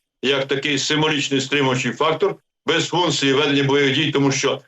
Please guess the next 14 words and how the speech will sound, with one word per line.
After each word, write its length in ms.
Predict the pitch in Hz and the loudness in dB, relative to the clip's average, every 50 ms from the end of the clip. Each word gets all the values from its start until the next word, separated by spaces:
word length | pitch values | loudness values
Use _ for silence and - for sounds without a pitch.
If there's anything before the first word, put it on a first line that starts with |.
| _ _ | _ _
країни 520 | - 151 156 175 175 175 170 147 131 117 110 | -4 -2 0 0 0 0 0 0 0 0 0
не 240 | 117 151 190 190 | 0 2 0 0
погодяться, 920 | - - 196 190 151 127 147 160 156 143 165 156 139 - - 180 180 180 175 - _ _ | 2 2 2 2 4 2 2 2 2 2 0 0 -2 -2 0 0 0 0 -2 -4 _ _
що 200 | - - - 160 | -10 -6 -2 0
вони 160 | 165 165 170 | 0 0 0
будуть 220 | 160 156 170 160 156 | 0 0 0 0 -2
використовувати 720 | 156 160 165 165 151 139 - 160 160 160 156 156 156 143 | -2 0 0 0 0 0 0 0 0 0 0 0 0 -2
силу 300 | - 160 160 156 147 139 | 0 0 0 0 0 0
проти 240 | 151 151 143 151 | 0 0 0 0
Росії, 460 | 147 151 143 143 156 156 151 151 143 - _ _ _ _ | 0 0 0 0 -2 -2 -2 -2 -4 -6 _ _ _ _
тому 100 | 196 214 | -4 -2
що 120 | - 160 | -2 -2
це 140 | 147 151 151 | -2 -2 -2
пряма 460 | 147 139 143 143 139 143 147 143 143 | 0 0 0 0 2 0 0 -2 -4